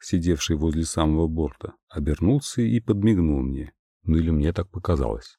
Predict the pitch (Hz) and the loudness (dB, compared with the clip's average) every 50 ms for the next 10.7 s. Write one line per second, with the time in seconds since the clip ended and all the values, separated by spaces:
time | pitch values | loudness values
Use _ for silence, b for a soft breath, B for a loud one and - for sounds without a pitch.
0 | _ _ - 78 78 82 - - - 85 82 76 71 69 67 76 95 104 - - | _ _ 0 2 2 2 0 -2 -2 -2 0 2 2 2 2 2 2 2 0 -2
1 | 78 - - - - 85 76 - - - - 90 82 78 71 - - - - 73 | -10 -16 -16 -10 -4 -4 -2 -2 -2 -4 -2 -2 -2 -2 -2 -4 -8 -4 -2 -2
2 | 67 69 69 - - - - 104 113 113 - _ _ - 80 - - - - 78 | 0 0 -2 -4 -6 -6 -4 -4 -4 -4 -8 _ _ -8 -8 -8 -8 -4 -2 0
3 | 78 82 80 80 78 71 76 76 73 71 65 64 60 - - _ _ _ _ _ | 0 2 2 0 0 0 0 0 0 0 0 -2 -4 -6 -10 _ _ _ _ _
4 | _ 87 92 101 113 139 143 139 - - 135 131 139 139 127 143 147 143 135 - | _ 0 2 2 4 4 2 2 2 2 2 4 4 4 4 4 2 2 2 2
5 | 156 156 151 151 147 117 - - - _ _ _ _ _ - 76 71 - 76 71 | 2 4 4 4 4 2 0 -2 -10 _ _ _ _ _ -4 -2 0 0 0 -2
6 | - - 98 95 95 85 76 85 85 80 76 - - - 80 73 71 69 65 - | 0 2 2 2 2 4 4 2 2 2 0 -2 0 0 0 2 2 0 0 -2
7 | - - - - - _ _ _ _ _ _ _ _ _ 87 87 117 131 - - | -6 -14 -20 -20 -20 _ _ _ _ _ _ _ _ _ 0 2 2 2 4 4
8 | 101 92 92 98 92 - - 87 80 80 85 78 - - 80 71 67 64 64 - | 4 4 6 4 2 2 2 2 4 4 4 2 2 2 2 2 2 0 -2 -2
9 | - 110 123 127 123 123 - - 98 90 - 78 71 82 78 78 95 113 107 - | 0 2 2 4 4 2 2 0 -2 0 0 0 2 2 2 4 2 2 2 2
10 | - 95 92 92 - - 107 92 - - - - - - | 2 2 2 2 0 -4 -6 -6 -6 -6 -8 -8 -8 -10